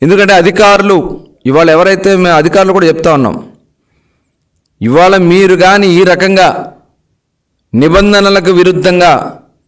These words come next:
ఎన్నికలకు దగ్గరగా ఉన్నటువంటి ఈ సమయంలో తప్పుడు పనులు చేస్తే ఖచ్చితంగా రేపు దీనికి పది రెట్లు అనుభవిస్తారు.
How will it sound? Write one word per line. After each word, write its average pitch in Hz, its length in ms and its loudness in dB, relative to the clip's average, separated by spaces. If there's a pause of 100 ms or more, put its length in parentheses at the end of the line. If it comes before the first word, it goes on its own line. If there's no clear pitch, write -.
(560)
ఎన్నికలకు 196 560 0
దగ్గరగా 180 540 0
ఉన్నటువంటి 170 420 -2
ఈ 180 100 0
సమయంలో 170 460 0
తప్పుడు 160 380 -2
పనులు 165 280 0
చేస్తే 156 380 0 (1600)
ఖచ్చితంగా 170 540 0
రేపు 160 340 2 (1700)
దీనికి 147 380 -2 (260)
పది 143 180 0
రెట్లు 160 280 -4
అనుభవిస్తారు. 139 540 -4